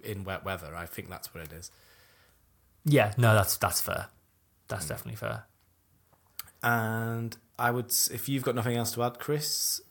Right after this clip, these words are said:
Speaker 1: I will
Speaker 2: Nope. That is all
Speaker 1: call
Speaker 2: the
Speaker 1: that
Speaker 2: inbox
Speaker 1: f-,
Speaker 2: for now.
Speaker 1: that's it for this week. So, um,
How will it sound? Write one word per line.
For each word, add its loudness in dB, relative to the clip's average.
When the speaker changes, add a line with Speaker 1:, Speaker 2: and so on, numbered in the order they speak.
Speaker 1:
I 0
will 2
Speaker 2:
Nope. 6
That 6
is 4
all 8
Speaker 1:
call 6
Speaker 2:
the 6
Speaker 1:
that 6
Speaker 2:
inbox 4
Speaker 1:
f-, 2
Speaker 2:
for 2
now. 4
Speaker 1:
that's 0
it -4
for -4
this 0
week. 0
So, 4
um, 2